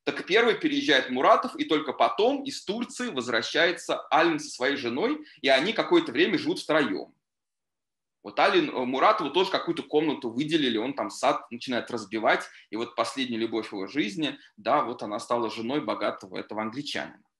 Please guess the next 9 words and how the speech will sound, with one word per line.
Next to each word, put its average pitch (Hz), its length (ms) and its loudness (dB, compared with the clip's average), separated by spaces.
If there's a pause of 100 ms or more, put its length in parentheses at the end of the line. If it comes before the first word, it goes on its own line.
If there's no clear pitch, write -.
(460)
Ну 127 100 -6
вот 208 160 -4
как - 240 -2
есть. - 380 -12 (580)
А, 101 500 2 (920)
так - 140 0
вот, - 340 2 (720)
после 262 380 4
икон, 240 360 -2